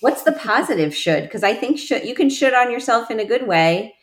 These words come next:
Speaker 1: which is you should get off your butt and go to the gym and be healthy and, you know, work on that cardio.
Speaker 2: Yeah.
Speaker 1: So what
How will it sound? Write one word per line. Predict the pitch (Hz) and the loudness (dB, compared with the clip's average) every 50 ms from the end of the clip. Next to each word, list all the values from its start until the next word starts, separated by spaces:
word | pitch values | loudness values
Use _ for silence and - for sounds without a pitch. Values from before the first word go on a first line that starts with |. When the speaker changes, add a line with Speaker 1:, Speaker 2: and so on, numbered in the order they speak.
| _ _ _ | _ _ _
Speaker 1:
which | - 185 185 180 - | -4 -4 -2 -2 -2
is | 190 185 185 180 175 170 170 | -2 0 0 -2 -2 -4 -4
you | 180 202 208 | -6 -6 -6
should | 208 - - 214 214 214 208 185 180 | -6 -2 0 2 2 2 2 0 -2
get | - 196 190 | 0 2 2
off | 190 190 - | 2 2 0
your | 196 175 | -2 0
butt | 208 196 - | 0 0 0
and | 196 185 | 0 0
go | 196 196 | 0 0
to | 190 | 0
the | 190 190 | -2 -4
gym | 175 202 226 226 220 208 202 | -4 -4 -4 -2 -2 -2 -2
and | 185 180 180 165 | -2 -2 -2 -2
be | 180 180 | -2 -4
healthy | 196 202 196 202 196 - 196 190 185 180 | -2 -2 -4 -4 -4 -6 -6 -6 -4 -4
and, | 180 175 175 175 - - 190 | -4 -4 -6 -6 -8 -8 -6
you | 180 | -4
know, | 170 170 175 | -4 -4 -4
work | 170 180 185 180 | -4 -6 -6 -6
on | 196 185 | -6 -4
that | 180 165 - - - | -4 -4 -6 0 0
cardio. | 208 208 196 165 160 | 2 2 2 0 -2
Speaker 2:
Yeah. | 165 165 | -2 -4
Speaker 1:
So | 165 - 202 175 170 170 165 - - - - _ _ | -4 -2 0 0 0 0 -2 -6 -14 -20 -20 _ _
what | 190 202 233 233 - | 2 4 4 4 4